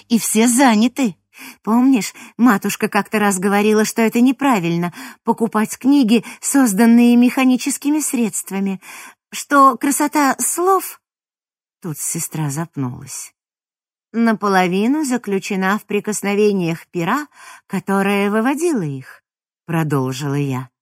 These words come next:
«потому что писцы приносят в текст оригинала свою любовь и преклонение». «О, все-то ты помнишь. Ну так вот, об этом можно забыть.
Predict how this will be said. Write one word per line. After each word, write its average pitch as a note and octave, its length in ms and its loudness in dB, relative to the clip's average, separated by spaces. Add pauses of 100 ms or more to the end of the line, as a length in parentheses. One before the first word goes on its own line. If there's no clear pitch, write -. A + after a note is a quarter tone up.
(360)
«потому C4 360 2
что G#3 200 -2
писцы E3+ 560 -2
приносят G3 560 -2
в - 100 -18
текст - 360 -6
оригинала G#3 580 -2 (300)
свою F#3 420 0
любовь D#3+ 480 -4 (260)
и C#4+ 100 -4
преклонение». C#3 1160 -6 (960)
«О, A3+ 500 -2 (300)
все-то B3 560 -6
ты F4 160 -6
помнишь. G3 800 -6 (240)
Ну D4 160 4
так - 260 -4
вот, F#3 320 -6 (420)
об A3 280 4
этом D4+ 480 2 (100)
можно A#3 400 2
забыть. F#3 540 -4